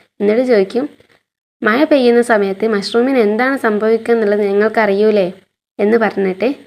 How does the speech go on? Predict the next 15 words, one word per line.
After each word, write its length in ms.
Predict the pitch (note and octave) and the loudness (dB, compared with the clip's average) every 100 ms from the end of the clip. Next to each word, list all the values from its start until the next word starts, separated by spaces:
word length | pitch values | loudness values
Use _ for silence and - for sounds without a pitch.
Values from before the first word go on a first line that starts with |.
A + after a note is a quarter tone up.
| _ _ | _ _
ചിരിച്ചുകൊണ്ട് 680 | G#3 G3 G3 A#3+ F#3 F#3+ D4+ - | 0 0 0 0 0 -2 -4 -10
ചാടി 280 | - C#4+ B3 | -4 -2 -2
ചാടി 340 | A3 G3+ F#3 B3 | -2 -2 0 0
പോവും. 260 | C4 F#3+ - - _ _ _ _ _ _ _ | 0 0 -4 -20 _ _ _ _ _ _ _
അപ്പോൾ 180 | C#4+ - | -2 4
ഈ 100 | E4 | 4
ഒരു 160 | D#4+ C#4 | 6 4
ഉറുമ്പും 540 | G#3+ G#3 A3 A3 B3 D#4+ - _ _ _ _ _ _ _ | 4 4 2 0 0 -2 -6 _ _ _ _ _ _ _
പൂമ്പാറ്റയും 720 | G#3+ G#3+ A3+ C#4 C#4 G3+ G3+ G#3 G#3+ _ | 2 2 2 0 0 0 2 0 -6 _
എലിയും 500 | G#3 G#3+ A3+ A#3+ G#3 G#3+ - _ _ _ _ | -2 0 0 2 2 0 -10 _ _ _ _
കുരുവിയും 640 | - A3 A#3 B3+ A#3 G#3 G#3+ - _ _ _ _ _ - | -2 0 2 0 2 2 0 -8 _ _ _ _ _ -6
റാബിറ്റും 640 | G3+ G#3 A3 C4+ B3+ G#3+ B3+ - _ | -2 0 0 -4 -2 -4 -4 -10 _
എല്ലാവരും 840 | G#3 A#3 C4 C#4 B3 F#3 F#3 A#3+ C#4+ - _ _ _ _ _ | 2 4 4 2 2 0 -2 -4 -6 -16 _ _ _ _ _
പരസ്പരം 500 | - B3+ B3 G#3+ A#3+ | 0 0 0 0 0
നോക്കും. 320 | C#4 D4+ G3 | 0 0 -4